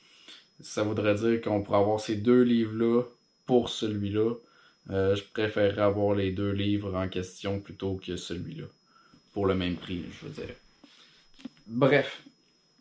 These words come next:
Donc, commençons. Euh, c'est un livre, donc c'est un format, un format particulier.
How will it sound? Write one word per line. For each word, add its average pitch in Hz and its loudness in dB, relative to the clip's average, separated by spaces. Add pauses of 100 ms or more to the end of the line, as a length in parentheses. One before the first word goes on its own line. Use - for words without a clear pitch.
(440)
Donc, 143 6
commençons. 131 6 (1080)
Euh, 120 6
c'est 123 -2
un 131 4
livre, 143 2
donc 131 2
c'est - -6
un 127 2
format, 170 0 (120)
un 110 -6
format 165 0
particulier. 123 -2